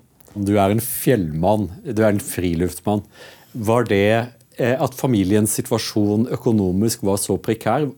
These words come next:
så det, det at du fiska og satte feller og drev med fangst, det var faktisk en del av familiens økonomi. Det var ikke friluftsliv, det var jobb.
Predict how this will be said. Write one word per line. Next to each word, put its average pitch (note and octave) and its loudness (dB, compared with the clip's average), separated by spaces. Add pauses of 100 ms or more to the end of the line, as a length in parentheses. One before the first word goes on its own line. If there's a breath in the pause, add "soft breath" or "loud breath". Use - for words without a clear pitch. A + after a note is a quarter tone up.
så C#3+ -2
det, A#2+ 2 (120)
det A2 2
at B2+ 0
du A2 2
fiska - -2
og A#2+ 0
satte - -4
feller A2 2
og A#2+ 0
drev G#2 2
med A2+ 0
fangst, - -2 (400 loud breath)
det A#2+ 4
var A2+ 2 (160)
faktisk - -4
en B2 4
del F#2 2
av F#2+ 0
familiens G2 0
økonomi. B2 2
Det C3 4
var G#2 0
ikke C3 -2
friluftsliv, F#2 -2
det D#3+ -6
var G#2 2
jobb. D3+ 2